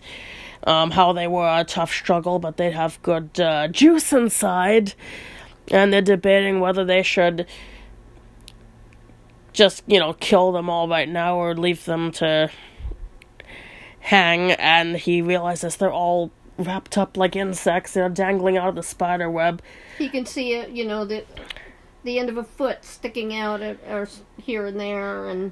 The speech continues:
Speaker 1: Uh, I think these were these insect eyes Bilbo saw that he hated. I think he was seeing spiders.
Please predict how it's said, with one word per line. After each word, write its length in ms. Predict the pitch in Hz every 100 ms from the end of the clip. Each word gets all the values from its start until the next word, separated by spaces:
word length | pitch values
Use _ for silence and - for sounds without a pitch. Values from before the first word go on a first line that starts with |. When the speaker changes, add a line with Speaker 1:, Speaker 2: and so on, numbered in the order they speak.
| -
Speaker 1:
Uh, 120 | 233 -
I 180 | 330 381
think 300 | 311 233 190
these 280 | 240 226 202
were 140 | 214
these 220 | 190 185
insect 580 | 190 190 175 185 170 -
eyes 240 | 165 165
Bilbo 400 | - 185 165 165
saw 300 | 165 - 170
that 140 | 165 160
he 120 | 170
hated. 400 | - 165 165 170
I 80 | 175
think 220 | 202 185
he 100 | 185
was 140 | 165
seeing 240 | - 180 165
spiders. 680 | - 160 156 147 147 -